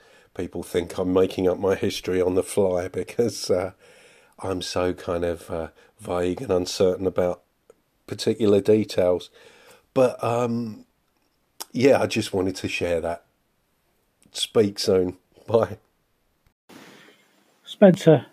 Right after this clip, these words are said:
Speaker 2: I'm glad it is not just me. Uh, Shay said similar things, that it's just a confusion of memories. Maybe we're all of the same age, I don't know. Um,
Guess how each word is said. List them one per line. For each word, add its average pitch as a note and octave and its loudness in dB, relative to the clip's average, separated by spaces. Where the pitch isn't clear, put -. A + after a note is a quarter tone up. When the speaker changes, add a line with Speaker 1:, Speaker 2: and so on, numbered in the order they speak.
Speaker 2:
I'm C3 -4
glad E3 8
it G3+ -4
is F3+ 0
not D#3+ 0
just - -6
me. A#2 -4
Uh, A#2+ -8
Shay D#3 4
said B2 -4
similar B2+ 2
things, A#2 -2
that - -10
it's - 2
just - 6
a - -8
confusion B2+ -2
of A2+ -4
memories. C3+ 2
Maybe D3 8
we're C3+ 6
all C3 6
of A2+ -4
the - -14
same A#2 -2
age, G#2 -6
I G2+ -4
don't G#2 -8
know. G2+ -8
Um, F#2 -10